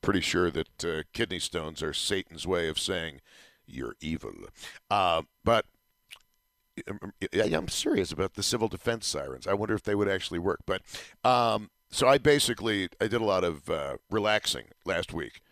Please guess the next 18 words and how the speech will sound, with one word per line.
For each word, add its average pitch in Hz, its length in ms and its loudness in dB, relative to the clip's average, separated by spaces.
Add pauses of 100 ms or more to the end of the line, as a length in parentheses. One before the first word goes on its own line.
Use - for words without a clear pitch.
(320)
and, 92 480 -2
uh, 85 340 2 (480)
laying 95 260 -4
on 90 80 -4
a 85 40 -4
hot 90 220 -2
water 95 280 4
pad 85 280 -6
or 87 120 -4
a, 82 180 -8 (120)
you 90 80 -8
know, 80 100 -12 (200)
a 87 60 -4
microwave 98 600 0
heating 110 260 -2
pad. 73 240 -6 (460)
Uh, 82 420 4 (240)
but 117 260 6